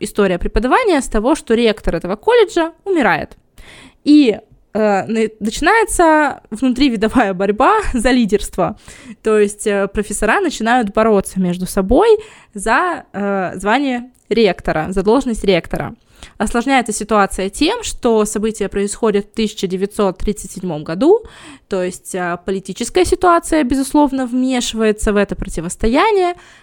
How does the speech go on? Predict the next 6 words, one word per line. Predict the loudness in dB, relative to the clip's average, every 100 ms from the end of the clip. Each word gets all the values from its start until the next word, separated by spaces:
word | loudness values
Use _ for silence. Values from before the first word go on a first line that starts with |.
| -16
Какие-то | -2 2 2 2
профессора, | 0 -2 -2 2 4 4 0 -2
они | 0 0
симпатизируют, | -4 -8 -6 -2 0 0 0 -6 -12 _ _ _
а, | -6 -6
коммунистической | -2 0 0 -2 -2 -2 -2 -4 -4 -2 -2 -6